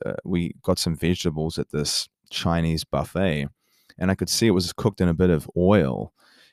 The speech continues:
and it must have had M S G or something in it because I felt terrible after. I got so bloated, I felt horrible. So you gotta remember that it's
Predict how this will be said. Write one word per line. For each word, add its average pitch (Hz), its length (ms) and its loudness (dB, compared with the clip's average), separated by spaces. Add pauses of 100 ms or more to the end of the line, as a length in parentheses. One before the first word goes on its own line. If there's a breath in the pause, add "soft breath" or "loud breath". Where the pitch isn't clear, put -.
and 95 300 0
it 120 100 4
must 127 280 2
have 85 100 -4
had 85 180 -6
M 78 180 -2
S 76 200 -2
G 73 260 -2
or - 80 -6
something - 460 -6
in - 160 -10
it - 220 -20 (120)
because 80 420 2
I 95 220 2
felt - 300 -6
terrible 64 480 -4
after. - 240 -8
I 82 60 -2
got - 120 -6
so 85 320 2
bloated, 78 420 0
I 73 60 -2
felt - 220 -6
horrible. 80 640 -4 (600 loud breath)
So - 140 2
you 98 140 6
gotta 131 160 6
remember 107 340 4
that 76 140 0
it's - 180 -8